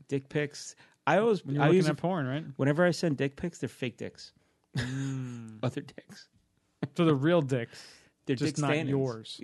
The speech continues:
Speaker 1: <laughs> Yeah, exactly. They're
Speaker 2: Ah.
Speaker 1: standing dicks. They're stunt dicks. <laughs>
Speaker 2: So did, <laughs> so it's like Jin Yang's app on Silicon Valley. Hot
Speaker 1: <laughs> Exactly.
Speaker 2: dog or not hot dog?
Speaker 1: <laughs> Exactly. Not hot dog.
Speaker 2: Not hot dog. <laughs>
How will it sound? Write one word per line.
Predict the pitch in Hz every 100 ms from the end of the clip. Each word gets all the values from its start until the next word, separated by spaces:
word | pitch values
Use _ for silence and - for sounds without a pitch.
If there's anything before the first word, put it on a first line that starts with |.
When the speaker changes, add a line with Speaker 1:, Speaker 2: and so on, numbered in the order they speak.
| 147
Speaker 1:
<laughs> | -
Yeah, | 175
exactly. | 147 127 143 139 - - _ _
They're | 123
Speaker 2:
Ah. | 127 117
Speaker 1:
standing | 175 190 113
dicks. | 90 -
They're | -
stunt | 127 - 147
dicks. | 127 104 - -
<laughs> | _ -
Speaker 2:
So | 160
did, | 147 147 143 131 - - 160 -
<laughs> | - - - -
so | - 175
it's | 160
like | 175 147
Jin | 185
Yang's | 165 160 160 151
app | 180 165 151
on | 135
Silicon | 131 151 147
Valley. | 160 151 120
Hot | -
Speaker 1:
<laughs> | 156
Exactly. | 165
Speaker 2:
dog | 160 160 147
or | 156
not | 160
hot | 160 143
dog? | 131 123
Speaker 1:
<laughs> | -
Exactly. | - 165 170 - 147 131 - - 151
Not | 151 143
hot | 127
dog. | 127 190
Speaker 2:
Not | 190
hot | 190 196
dog. | 185 131 147 - - 175 - - - - - _ _ _
<laughs> | 175